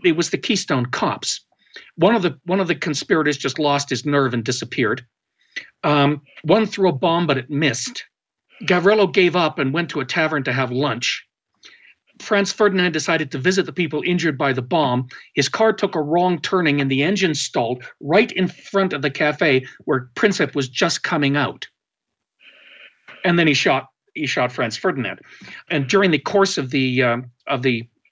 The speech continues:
rounding up of the conspirators, one took a, a cyanide pill, which they'd been given in case they were captured, but it turned out the cyanide was past its sell-by date and it just made him sick.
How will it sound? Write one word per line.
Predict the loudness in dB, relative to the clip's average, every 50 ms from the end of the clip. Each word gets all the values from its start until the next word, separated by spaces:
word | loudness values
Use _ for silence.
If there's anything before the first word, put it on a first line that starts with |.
| _ _ -2
rounding | 0 0 2 2 2 2 0
up | 0 -2
of | -4
the | -6 -6
conspirators, | -4 -4 -6 -6 0 0 2 2 2 0 -2 -2
one | 0 0 0 0 -2
took | -4 -4 -4 -2
a, | -4 -4 -6 -10 -16 -18 -20 -18 -10 -6
a | -6
cyanide | -2 0 2 4 4 4 4 4 2 0 -2 -4
pill, | -4 -4 -4 -4 -2 -2
which | -2 -2 -2
they'd | -2 -4 -2
been | -4 -4
given | -2 -2 -2 -2 -2 -4 -4
in | -4 -6 -6
case | -4 -4 -4 -4 -2
they | -4 -4
were | -4 -6
captured, | -6 -4 -2 -2 -2 -2 -2 -4 -6 -6 -8 -14 -10 -6
but | -6
it | -6 -2
turned | -2 0 2
out | 2 2 0
the | -2
cyanide | -4 -2 0 0 2 2 2 0 0 -2
was | -4 -4
past | -2 -2 -2 -2 0 -2 -6
its | -8 -6
sell-by | -2 -2 0 0 2 0 0
date | 0 0 -2 -4
and | -4
it | -4
just | -4 -6 -4 -2
made | -2 -4 -2
him | -4
sick. | -6 -4 -2 -2 -2 -2 -6 -14